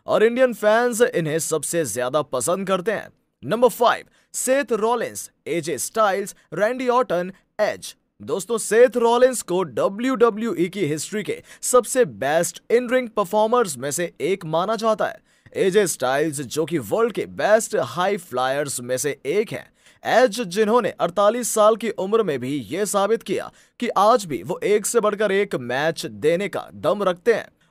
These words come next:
वहीं लेजेंड किलर रैंडी ऑर्टन का तो अंदाज ही कातिलाना है। इन चारों रेसलरों का इंडिया में एक अलग ही फैन बेस है।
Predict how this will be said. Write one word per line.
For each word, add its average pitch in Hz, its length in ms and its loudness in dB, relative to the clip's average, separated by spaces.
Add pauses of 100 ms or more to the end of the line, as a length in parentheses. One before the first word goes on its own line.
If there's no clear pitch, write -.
वहीं 196 300 0
लेजेंड 131 540 -2
किलर 131 540 -2
रैंडी 226 360 0
ऑर्टन 233 360 4
का 214 180 4
तो 226 100 2
अंदाज 175 560 0
ही 156 180 -4
कातिलाना 202 640 0
है। 160 220 -6 (300)
इन 202 140 2
चारों 233 420 4
रेसलरों 247 460 4
का 240 120 2
इंडिया 220 360 2
में 180 100 0
एक 196 200 -2
अलग 160 360 -2
ही 196 120 -6
फैन 208 300 -2
बेस 226 280 4
है। - 140 -12